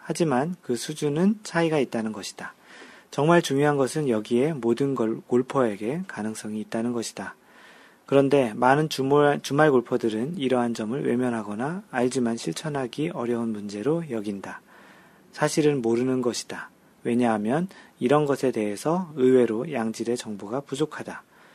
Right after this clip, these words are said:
그래서인지 많은 골퍼들이 스윙,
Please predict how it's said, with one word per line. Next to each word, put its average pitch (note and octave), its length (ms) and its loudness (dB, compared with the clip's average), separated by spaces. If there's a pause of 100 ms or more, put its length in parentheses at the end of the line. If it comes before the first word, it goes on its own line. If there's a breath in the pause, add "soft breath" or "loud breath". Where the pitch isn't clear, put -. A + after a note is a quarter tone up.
(640 soft breath)
그래서인지 C3 880 6 (220)
많은 C3+ 360 4
골퍼들이 C3 560 4
스윙, B2+ 480 2